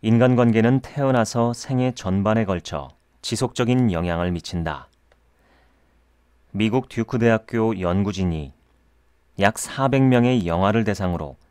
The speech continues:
성인기까지 성장 과정을 추적했다. 자료에 따르면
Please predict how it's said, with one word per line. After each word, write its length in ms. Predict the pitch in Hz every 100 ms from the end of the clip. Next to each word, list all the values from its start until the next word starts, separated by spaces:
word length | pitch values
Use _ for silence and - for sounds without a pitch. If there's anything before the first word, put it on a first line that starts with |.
| _ _
성인기까지 1000 | - - 117 120 123 104 92 80 80 76 _ _ _ _ _
성장 400 | - 135 131 127
과정을 340 | 117 107 117
추적했다. 680 | 120 - 120 - - 80 - _ _ _ _ _ _ _ _ _ _ _ _ _ _ _ _ _ _ _
자료에 360 | - 95 104 104
따르면 500 | 98 92 85 80